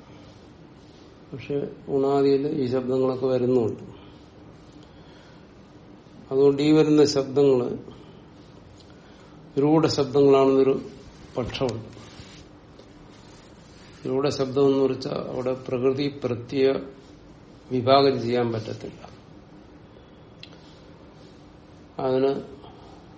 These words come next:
വ്യുത്പത്തിയും പറയാൻ പറ്റത്തില്ല.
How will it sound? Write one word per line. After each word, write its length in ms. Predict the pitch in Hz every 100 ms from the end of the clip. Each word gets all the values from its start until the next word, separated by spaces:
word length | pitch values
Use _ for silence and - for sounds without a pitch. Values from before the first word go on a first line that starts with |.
| - - - - - - - - -
വ്യുത്പത്തിയും 600 | 139 - 160 156 147 151
പറയാൻ 220 | 120 120 117
പറ്റത്തില്ല. 440 | - - - -